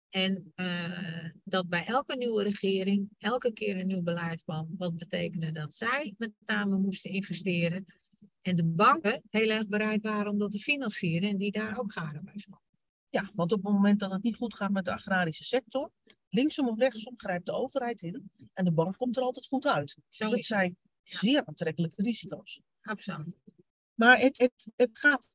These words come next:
Speaker 2: het gaat en, en dat is die visiemalaise, denk ik ook een beetje. Wij, wij komen natuurlijk vaak genoeg ook in organisaties, waarbij wij aan mensen in die organisatie, en met name het middenveld, vragen van: De dingen waar jullie nu mee bezig zijn, weet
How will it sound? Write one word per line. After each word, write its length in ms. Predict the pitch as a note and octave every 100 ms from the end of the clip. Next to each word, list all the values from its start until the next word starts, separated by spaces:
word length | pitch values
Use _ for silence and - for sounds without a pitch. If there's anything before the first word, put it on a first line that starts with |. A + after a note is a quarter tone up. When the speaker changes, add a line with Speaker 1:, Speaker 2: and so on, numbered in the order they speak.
| G#3+
Speaker 2:
het 140 | G#3
gaat 380 | - C#4 D#4 - -
en, 200 | A#3 A3
en 180 | A3+ A3+
dat 200 | B3+ -
is 120 | A3
die 240 | A#3+ G#3+
visiemalaise, 880 | - G#3 - C4 F3+ E3 E3 E3 -
denk 160 | A#3 A3
ik 100 | G#3
ook 180 | C4+ C#4+
een 100 | G#3
beetje. 440 | D#3 D3+ - B3+ -
Wij, 260 | E3+ B3 -
wij 240 | _ C4+
komen 280 | C#4+ D4 C#4+
natuurlijk 300 | B3 B3 A3+
vaak 180 | C4+ D#4+ -
genoeg 200 | B3+ A3+
ook 200 | A3+ -
in 100 | G#3
organisaties, 1080 | G3 G3+ - E3 B3 D4 C#4+ - F3 - - - _ _ _ _
waarbij 420 | G#3+ A3 G#3+ A3+
wij 220 | A3 G#3 G3+
aan 260 | F#3+ F#3
mensen 360 | G#3 C4+ - A#3
in 140 | A#3
die 120 | A3
organisatie, 720 | A3 E3 F3+ D#3+ D#3+ C#3+ D#3 A#3+
en 60 |
met 160 | G3+ F3+
name 200 | E3 D3+
het 100 | D#3
middenveld, 560 | A#3 C4 - C3+ - - _ - _
vragen 480 | - D#3+ D#3 D3 E3+
van: 180 | F#3
De 120 | F#3 F#3+
dingen 280 | D#4 D#4
waar 160 | G#3+ G#3
jullie 300 | G3+ C#4 C#4+
nu 120 | C4+
mee 140 | B3 A3+
bezig 360 | C4 B3+ F#3+
zijn, 260 | - C3 A#2
weet 240 | C#3+ -